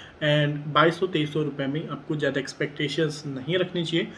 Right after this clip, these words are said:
Noise cancellation, active noise cancellation से, but still work करता है। ओके,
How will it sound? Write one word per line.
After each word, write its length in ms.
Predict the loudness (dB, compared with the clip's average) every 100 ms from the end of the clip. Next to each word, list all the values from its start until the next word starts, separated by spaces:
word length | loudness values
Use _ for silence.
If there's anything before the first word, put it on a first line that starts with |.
| -16 -10 2
Noise 220 | 2 4
cancellation, 520 | 2 4 4 4 2
active 340 | -4 -6 -4 -2
noise 180 | -2
cancellation 500 | -4 -8 -4 -4 -4
से, 180 | -4 -6 -6 -4
but 120 | -4 -6 -20 -10
still 220 | 2 2 2 -4 -16 -20 -10
work 340 | 4 4 4 -2 -2
करता 340 | 0 2 2 0
है। 140 | 0 -10 -20 -4 2
ओके, 260 | 6 6